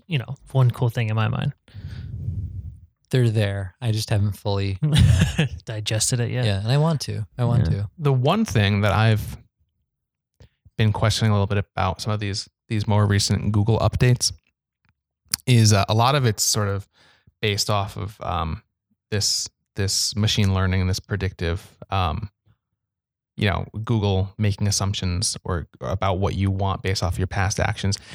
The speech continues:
Speaker 3: And for most of us, I think that's gonna be, you know, as, uh,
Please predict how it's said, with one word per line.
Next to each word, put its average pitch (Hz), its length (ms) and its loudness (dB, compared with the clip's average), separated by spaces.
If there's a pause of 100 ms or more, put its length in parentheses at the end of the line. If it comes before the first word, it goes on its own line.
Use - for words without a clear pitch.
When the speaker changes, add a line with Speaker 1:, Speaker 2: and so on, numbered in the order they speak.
(160)
Speaker 3:
And 123 220 4
for - 140 -2
most 127 340 2
of 196 60 -2
us, - 160 -4
I 143 40 -6
think 131 160 -4
that's 156 160 0
gonna 117 180 2
be, 98 300 0 (800)
you 127 80 2
know, 92 60 4
as, 104 160 0
uh, 98 280 -12